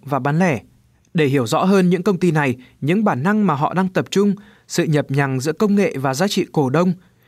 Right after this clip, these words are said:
chúng ta phải tìm hiểu sâu vào bên trong những ngành kinh doanh này, thế giới chúng ta đang sống và chính bản thân chúng ta.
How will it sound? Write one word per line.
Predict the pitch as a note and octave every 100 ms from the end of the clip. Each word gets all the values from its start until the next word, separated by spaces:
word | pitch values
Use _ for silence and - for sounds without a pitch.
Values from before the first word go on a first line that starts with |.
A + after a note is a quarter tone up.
| _
chúng | - G3
ta | F#3+ F3
phải | E3+ D3+
tìm | A#2+ C#3+ C#3+
hiểu | A#2+
sâu | A#2 F#3+ F#3+
vào | E3
bên | C#3+ E3
trong | - F3+ F3
những | F3
ngành | F#3+ B2+
kinh | D3+
doanh | D3+ D3
này, | D3 B2+ - - -
thế | D#3
giới | D#3 D#3 D3+ G3+ B3
chúng | - E3
ta | G3+ F#3
đang | F3+ F3 E3+
sống | - D3+ F#3 A#3+ _
và | C3 C3+ A#2
chính | - D3
bản | G3 G#2
thân | D3
chúng | C3+ C#3+
ta. | D3+ D3+